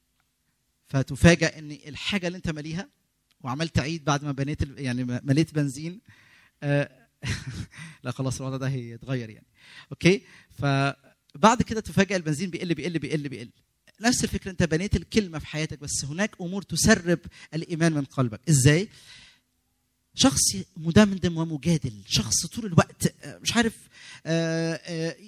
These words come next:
ينتقد، نازل ينتقد، آه، في كل حاجة. "هو ليه كده؟ طيب هو، آه، طب ماشي، طب هو الخادم ده صوته عالي ليه كده؟ طب هو، آه، هو بيزعق ليه؟ طب هو ليه بس التسبيح ليه كده رتمه سريع؟ هو، طب، آه،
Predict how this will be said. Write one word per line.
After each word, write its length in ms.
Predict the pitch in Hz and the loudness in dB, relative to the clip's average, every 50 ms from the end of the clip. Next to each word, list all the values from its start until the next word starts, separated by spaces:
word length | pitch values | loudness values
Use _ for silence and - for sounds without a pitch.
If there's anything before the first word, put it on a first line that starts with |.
| - - | -12 -6
ينتقد، 640 | 196 202 196 175 - 233 - - 185 156 120 139 | -4 -4 -2 2 0 0 0 0 -6 -6 -4 -4
نازل 240 | 165 220 214 180 202 | -4 -4 -4 -4 -6
ينتقد، 600 | 196 180 165 - - 208 - 208 202 - - 180 | -10 -12 -8 -6 -6 -4 0 -2 -2 -2 0 2
آه، 180 | 185 185 175 165 | 4 4 4 4
في 120 | 151 - | 0 -2
كل 220 | - - 208 180 | 0 0 0 0
حاجة. 320 | 170 - - 202 196 - 175 | -2 -4 -2 -2 -2 0 0
"هو 180 | 165 170 175 | 0 2 2
ليه 120 | 170 175 196 | 4 4 4
كده؟ 260 | 196 - 208 190 190 | 2 2 0 0 0
طيب 280 | 165 - 180 170 175 165 - - - - - - 165 | 0 0 0 0 -2 -4 -8 -14 -20 -20 -6 0 2
هو، 340 | 165 165 175 175 170 170 156 - - - - - | 4 6 6 6 6 4 2 -2 -10 -12 -4 2
آه، 340 | 165 170 170 170 170 156 - | 4 6 6 6 6 2 4
طب 220 | - 180 170 160 | 8 8 8 10
ماشي، 240 | 180 196 185 - - | 8 4 4 4 2
طب 140 | 180 160 135 | 2 2 4
هو 180 | 175 170 175 | 4 4 2
الخادم 340 | 170 165 - - 214 196 214 | 0 0 0 0 2 2 2
ده 100 | 185 185 | 0 2
صوته 240 | - - - 196 156 | 2 2 4 4 4
عالي 140 | 170 175 170 | 4 4 4
ليه 100 | 165 175 | 2 2
كده؟ 260 | - - 135 120 110 - - - - - | 2 2 0 0 -2 -6 -10 -20 -10 -4
طب 180 | - 151 139 135 | -2 -2 -2 0
هو، 480 | 151 160 160 165 160 156 156 156 143 - - - _ - | 0 2 4 4 4 4 4 2 -2 -4 -10 -20 _ -6
آه، 420 | 156 151 156 156 156 151 - - | -4 -2 -2 0 -2 -4 -2 0
هو 120 | 170 165 | 2 4
بيزعق 380 | 160 180 165 151 170 147 143 - | 8 10 10 10 10 8 4 -2
ليه؟ 180 | - 147 117 - - - - _ - | -2 -2 -2 -4 -6 -20 -20 _ -8
طب 140 | - 139 143 | -2 2 4
هو 180 | 165 165 160 | 4 6 6
ليه 260 | 160 160 196 233 226 | 4 4 4 2 2
بس 280 | 196 156 190 170 - - | 0 0 0 0 0 0
التسبيح 640 | 180 160 - 175 156 - 185 156 135 - 254 247 - | -2 -4 -4 -4 0 2 0 2 2 4 4 4 4
ليه 80 | 214 226 | 4 0
كده 420 | - - 208 208 185 170 156 156 | -2 -2 -2 0 2 2 2 2
رتمه 240 | 160 196 - 180 165 | 2 0 -2 -4 -4
سريع؟ 380 | 147 - 170 156 156 143 131 - - | -2 0 0 0 -2 -4 -8 -8 -10
هو، 340 | 127 131 151 147 151 151 135 - - - - _ | -12 -8 -4 -2 -2 -2 -4 -6 -14 -20 -4 _
طب، 280 | - 160 151 127 - 156 | 4 4 4 4 4 4
آه، 240 | 156 156 156 147 | 6 6 6 6